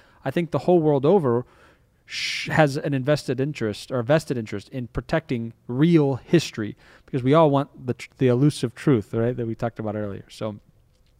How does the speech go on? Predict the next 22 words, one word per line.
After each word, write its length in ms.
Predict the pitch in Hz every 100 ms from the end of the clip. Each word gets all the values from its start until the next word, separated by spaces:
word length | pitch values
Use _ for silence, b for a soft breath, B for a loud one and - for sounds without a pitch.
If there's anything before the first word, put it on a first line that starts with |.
| -
um, 520 | 139 123 113 107 101 - b b b
so 140 | 135
I, 120 | 143 156
I'm, 220 | 139 127 131
I'm 160 | 120
with 180 | 135 139
it. 80 | 123
I 120 | 120
understand 400 | 127 117 135 123
what 120 | 117
you're 100 | 113
saying, 340 | - 123 123 113
and 80 |
I 120 | 101 101
agree. 400 | 98 117 110 107
I 60 |
think 260 | - 110 -
that 120 | 101
it's, 240 | 98 - 104
um, 240 | 95 95
that's 140 | 107
a, 80 | 104